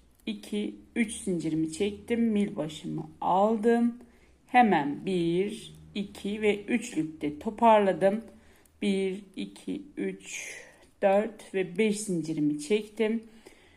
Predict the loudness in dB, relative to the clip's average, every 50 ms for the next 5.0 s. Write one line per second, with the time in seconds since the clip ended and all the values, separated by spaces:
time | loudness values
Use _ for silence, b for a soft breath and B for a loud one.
0 | B B B B _ -6 -2 2 4 6 6 8 6 6 4 2 2 0 2 2
1 | 2 2 2 2 -2 -6 -4 -2 0 0 0 -2 -4 -6 -12 -20 -20 _ -8 -4
2 | -4 -4 -4 -2 0 2 4 4 4 4 2 2 2 0 -4 -8 -14 -20 b b
3 | b b b b b b b b _ _ _ _ _ _ _ _ _ _ 2 4
4 | 4 6 4 4 0 -6 -12 -20 -10 _ -4 -2 -2 -2 -2 -6 -10 -16 -18 -20
5 | -16